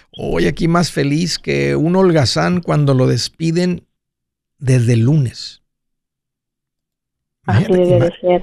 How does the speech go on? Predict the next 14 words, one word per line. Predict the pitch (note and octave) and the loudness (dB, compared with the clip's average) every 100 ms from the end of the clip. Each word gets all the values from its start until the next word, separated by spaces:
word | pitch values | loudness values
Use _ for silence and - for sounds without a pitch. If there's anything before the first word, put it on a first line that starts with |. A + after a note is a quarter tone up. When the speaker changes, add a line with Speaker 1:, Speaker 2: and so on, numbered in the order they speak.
| - | -4
Speaker 1:
¿te | - | 0
imaginas | D3 B2+ C#3 G3 F3 | 2 2 2 0 -2
que | D3 | 0
te | |
digan, | D3 D3 | 2 0
"Estás | - E3 F3+ | 0 0 0
despedido", | F#3+ F#3+ - - C3+ C3+ D3 - - | -2 -4 -6 -2 0 2 0 -2 -4
y | C3 | -2
era | C#3 C#3+ | 0 2
lunes? | A#2+ A#2+ A#2 - _ _ | 0 -2 -8 -12 _ _
Uy, | D#3+ D3+ C#3 - - - | -8 -6 -6 -8 -10 -14
qué | - - | -14 -14
alegría. | - - - - - - _ _ | -12 -14 -18 -20 -20 -20 _ _
<laughs> | - | -6